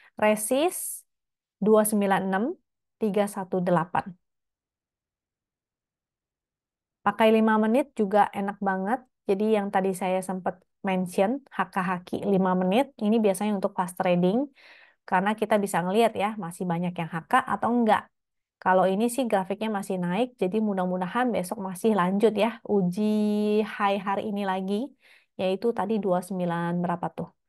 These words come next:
Terus kalau yang spike ini, dia frekuensi analyzer. Semakin tinggi, semakin bagus, dan biasanya hanya bisa dipakai ketika lagi sideway.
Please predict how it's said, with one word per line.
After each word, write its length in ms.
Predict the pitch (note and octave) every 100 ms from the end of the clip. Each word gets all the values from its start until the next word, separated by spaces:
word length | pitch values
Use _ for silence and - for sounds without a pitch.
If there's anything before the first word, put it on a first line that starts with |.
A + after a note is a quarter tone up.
| _ - -
Terus 160 | A#3
kalau 240 | - G3+ G3
yang 160 | G3
spike 400 | - - G3 F#3+ -
ini, 480 | G#3 G3+ A3 D4 D#4 _ -
dia 240 | G#3 A#3 A#3
frekuensi 560 | F#3 F#3 F#3 F#3 -
analyzer. 800 | - F#3+ F3+ F3+ F3+ F3+ E3 - - _ - _
Semakin 400 | - G3 F#3+ G3 F#3+
tinggi, 320 | G3 G3 A#3
semakin 320 | A#3 F#3 F#3+
bagus, 560 | F#3 F#3+ F#3 G#3+ D4+ - -
dan 160 | F#3+
biasanya 720 | F#3+ F#3 F#3 F3+ G3 B3+ C#4+ A#3
hanya 320 | F#3+ G#3 G3+
bisa 160 | G3+
dipakai 400 | F#3+ F3+ F3 A3+
ketika 640 | A3+ F3+ F3+ G#3 A3+ B3+ - F#3+
lagi 240 | F#3 G#3
sideway. 480 | A3+ A3+ A3 F#3